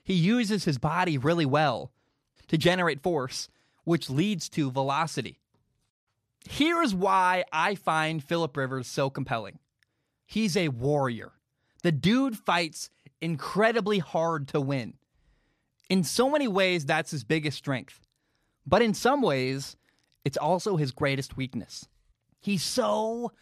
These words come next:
badly wants to win. And I get it, man. I understand. But the guy plays with so much emotion.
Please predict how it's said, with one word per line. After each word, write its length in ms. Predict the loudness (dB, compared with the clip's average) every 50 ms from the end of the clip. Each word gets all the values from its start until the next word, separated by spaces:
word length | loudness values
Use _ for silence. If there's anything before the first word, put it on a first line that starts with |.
| _ _ _ -8
badly 540 | 0 4 6 8 8 8 6 4 4 2
wants 340 | 2 2 0 0 0 -2 -4 -4
to 120 | -2 -2
win. 280 | 0 -2 -4 -6 -8 -14 _ _ _ -20 -4 _
And 180 | 4 4 6 6
I 180 | 4 4 2
get 320 | 0 2 4 6 6 6 4
it, 120 | 2 0
man. 280 | -4 -4 -4 -4 -2 0
I 160 | 2 2 4
understand. 840 | 4 2 2 0 -2 -4 -6 -6 -4 -2 -2 -2 -4 -6 -8 -14 _ _ _ _ _ _ _ _ _ _ _ _ _
But 120 | 0 2 4
the 80 | 4
guy 320 | 4 4 4 4 4 4 2
plays 440 | 0 0 0 2 4 4 2 2 0
with 120 | -4 -6
so 280 | -4 -2 0 0 2 2
much 220 | 0 -2 -2 -2
emotion. 560 | -2 0 0 0 0 -2 -4 -6 -8 -10 -10